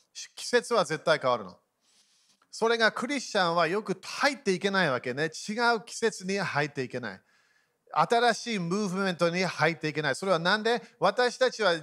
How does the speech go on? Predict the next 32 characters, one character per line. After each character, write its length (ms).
こ 140
の、 160
こ 100
の 140
今 340
い 140
る 100
場 160
所 160
で 140
い 140
い 0
っ 100
て 80
い 220
う 40
場 100
所、 160
そ 120
の、 160
そ 100
の 120
流 180
れ 80
に 40
な 60
っ 40
ち 120
ゃ 40
う 20
わ 80
け。 180